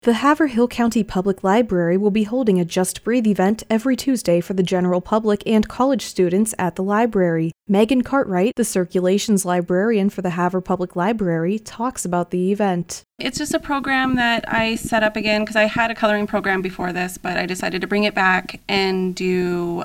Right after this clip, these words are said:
Speaker 2: kind of mindfulness program where people can come and color or do puzzles, like jigsaw puzzles, crossword puzzles, things like that. And then we'll have music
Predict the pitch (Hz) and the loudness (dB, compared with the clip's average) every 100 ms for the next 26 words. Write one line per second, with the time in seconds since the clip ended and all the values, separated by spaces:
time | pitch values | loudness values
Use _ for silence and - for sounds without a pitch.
0 | - - 202 202 185 196 196 190 196 185 | -10 -6 -6 0 -2 -2 -6 -4 -2 -2
1 | 180 - 175 165 165 165 170 - 185 196 | -4 -4 -4 -2 -2 -2 -4 -6 -6 -4
2 | 190 185 196 196 196 180 180 180 180 - | -8 -6 -8 -4 -2 -2 -2 -4 -6 -8
3 | 180 170 180 - 254 254 247 247 247 240 | -8 -6 -8 -4 -2 0 2 2 2 0
4 | 185 170 170 170 - 262 254 240 240 233 | -4 -8 -6 -8 -6 0 0 0 -4 -2
5 | 175 170 247 240 240 240 233 233 220 220 | -2 0 -2 0 -2 0 -2 -2 -4 -6
6 | - 220 226 214 214 208 202 202 - 196 | 0 0 0 -2 -4 -2 -8 -10 -4 -4
7 | 185 180 254 262 254 - 202 202 202 202 | -4 -4 0 2 0 2 4 4 2 0
8 | 196 190 | 0 -2